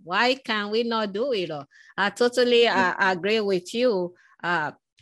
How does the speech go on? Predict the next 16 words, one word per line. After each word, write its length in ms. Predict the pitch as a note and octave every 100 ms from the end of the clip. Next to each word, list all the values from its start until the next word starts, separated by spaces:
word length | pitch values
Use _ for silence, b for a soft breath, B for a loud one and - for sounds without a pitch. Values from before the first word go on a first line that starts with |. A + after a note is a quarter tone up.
| _ _ - -
it, 360 | F3 E3+ D3 F3+
it 40 |
doesn't 400 | F#3+ G3 G#3+ G#3
make 220 | G3 G3
sense 440 | F#3+ - F3+ F3 -
to 180 | - D#3+
me 340 | E3+ F3+ F3 E3
at 200 | D3+ D3+
all. 220 | F3 D#3
And 380 | F#3+ F#3 F3+ F3+
we, 300 | A3+ A#3+ F3+
because 360 | F#3 F#3+ F#3+
I, 280 | E3+ F3+ F3 -
I 120 | F3+
noticed 520 | F#3 A#3 C#4+ F3+ E3+
that 220 | E3+ D#3